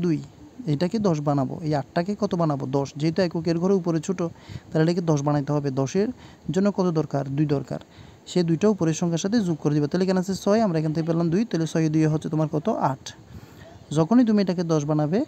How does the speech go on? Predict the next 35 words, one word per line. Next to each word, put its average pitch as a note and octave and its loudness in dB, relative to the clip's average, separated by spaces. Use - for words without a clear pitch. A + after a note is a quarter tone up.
ধরে D#3+ 4
নিতে D#3 0
হবে D3 0
তোমার D#3 -2
হাতে D#3+ -4
এক C#3+ -2
আছে। C#3+ -6
এই D3+ 0
তিনের D#3+ 2
সাথে E3+ -2
এক D#3+ -2
যোগ D3+ -4
করলে F3 -2
কত F3 -4
হবে? F3+ -2
চার। D3 -4
তাহলে D#3+ 0
আট D3 -2
থেকে E3+ -2
চার D#3+ -2
গেলে D#3 0
হচ্ছে D#3+ -4
কত? E3+ -4
চার। E3 -6
আশা D3 -2
করছি C#3+ -4
তোমরা E3+ 0
বুঝতে D#3+ -4
পেরেছো। D3 -4
তো C#3+ -6
আমরা D#3 0
পরের F3 0
অঙ্কটা D#3 -2
সমাধান D3+ -2
করব। D#3 -4